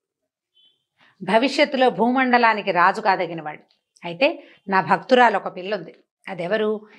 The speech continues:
ఇక్కడికి చాలా దూరంలో ఉన్న హంసద్వీపంలో ఉండే అనంగోదయుడి కూతురు, అనంగ మంజరి ఆ అమ్మాయి పేరు. ఆ అమ్మాయిని వీడికిచ్చి వివాహం చేయాలి.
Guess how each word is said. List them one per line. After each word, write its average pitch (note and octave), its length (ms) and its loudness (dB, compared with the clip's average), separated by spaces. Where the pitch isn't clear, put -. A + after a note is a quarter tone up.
ఇక్కడికి B3 320 0
చాలా B3+ 560 4
దూరంలో B3 420 -2
ఉన్న A#3+ 120 -4
హంసద్వీపంలో B3+ 1080 0
ఉండే A#3 600 -2
అనంగోదయుడి C#4 720 2
కూతురు, A#3+ 340 -8
అనంగ C#4+ 340 -2
మంజరి A#3 480 -2
ఆ G3+ 40 -4
అమ్మాయి G3 220 0
పేరు. F3 220 -6
ఆ A3+ 240 6
అమ్మాయిని C#4 480 0
వీడికిచ్చి B3 480 -6
వివాహం G#3+ 380 2
చేయాలి. E3+ 420 -8